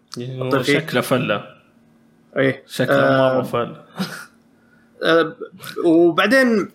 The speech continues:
Speaker 2: آه، حبة حبة يعلمونك على كيف ال-، التحكم. في نوعين من التحكم، في المر-، في المانيوال، في الاوتوماتيك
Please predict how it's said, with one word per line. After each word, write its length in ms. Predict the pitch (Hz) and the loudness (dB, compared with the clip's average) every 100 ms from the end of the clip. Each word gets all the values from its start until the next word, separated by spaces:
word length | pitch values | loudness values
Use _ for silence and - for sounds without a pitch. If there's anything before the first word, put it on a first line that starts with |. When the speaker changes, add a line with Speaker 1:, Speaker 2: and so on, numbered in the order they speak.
| 175 | -4
Speaker 2:
آه، 240 | 160 - _ _ _ _ - | -4 -4 _ _ _ _ -6
حبة 240 | 190 190 | -4 -2
حبة 300 | 214 147 180 | -2 0 2
يعلمونك 560 | 170 180 196 180 151 135 | 4 4 4 2 0 -2
على 140 | 139 | -2
كيف 220 | 156 139 | -2 -2
ال-، 240 | 135 123 - _ - | -4 -6 -10 _ -14
التحكم. 540 | 139 - 180 - 208 165 | -8 -2 -2 0 -2 2
في 120 | 180 | 2
نوعين 180 | 175 180 | 2 2
من 60 | |
التحكم، 420 | 165 - 190 190 143 | 0 -2 -2 -2 2
في 100 | 170 | 2
المر-، 380 | 165 185 196 | 4 2 0
في 240 | - 190 185 | 0 2 4
المانيوال، 680 | 165 151 147 175 196 196 175 | 4 4 4 2 4 2 2
في 120 | 165 | 2
الاوتوماتيك 600 | 156 160 156 196 196 | 2 2 0 0 -4